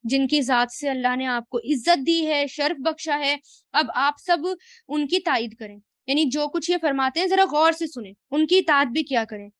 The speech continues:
और दिल में हसद रखता था, दिन, और ये क्यों करता था?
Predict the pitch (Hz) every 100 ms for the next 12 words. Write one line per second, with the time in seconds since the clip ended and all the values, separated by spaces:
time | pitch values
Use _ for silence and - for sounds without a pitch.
0 | - 262 226 370 370 415 320 320 339 277
1 | 269 - 214 208 202 _ _ _ _ -
2 | 226 302 302 - 320 320 359 - 359 392
3 | 381 359 349 359